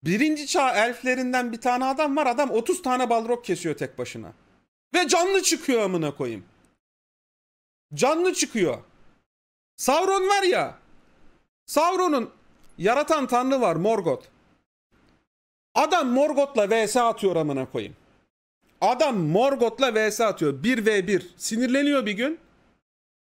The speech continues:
Biniyor atına. Atına biniyor. Diyor ki, "Ben bu Morgoth'la kapışacağım." Gidiyor abi surların önüne.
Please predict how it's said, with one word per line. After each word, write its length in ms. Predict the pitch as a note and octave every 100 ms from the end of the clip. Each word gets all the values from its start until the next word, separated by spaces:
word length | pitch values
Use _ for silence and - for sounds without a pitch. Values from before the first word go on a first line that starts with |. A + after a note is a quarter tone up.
| _ _ -
Biniyor 340 | G3 C#4 D#4+
atına. 480 | C4+ A3+ G#3 G#3 D4 - _ _ _ _ _ _ _ _ _ _ _ _ _ _ _ -
Atına 440 | G#3 - C4+ C#4+
biniyor. 440 | C4+ D4+ C#4+ B3+ F4 - _ _ _ _ _ _ _
Diyor 160 | C4+ D4
ki, 140 | B3+
"Ben 240 | C4 D4 C#4+
bu 60 |
Morgoth'la 540 | C4+ C#4 B3+ B3 B3 C4
kapışacağım." 560 | A#3+ A#3+ G#3 A3 F#3
Gidiyor 320 | F#3 B3+ D4
abi 200 | C4 A3+
surların 480 | G#3+ A#3+ A3 A3+ A3+
önüne. 360 | G#3 G3 G3